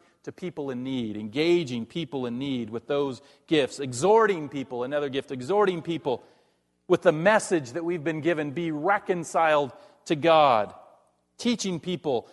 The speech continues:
the truth of the gospel, leading people to Jesus Christ.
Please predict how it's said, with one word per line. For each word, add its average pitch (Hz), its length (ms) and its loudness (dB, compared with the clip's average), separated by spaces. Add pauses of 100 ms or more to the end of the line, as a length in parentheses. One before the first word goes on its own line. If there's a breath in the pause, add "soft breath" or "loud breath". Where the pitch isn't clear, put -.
(120)
the 151 100 0
truth 220 680 -2
of 143 140 -8
the 147 60 -6
gospel, 151 800 2 (460)
leading 202 400 2
people 170 380 -6
to 165 120 -10
Jesus 147 500 -8
Christ. 127 720 -4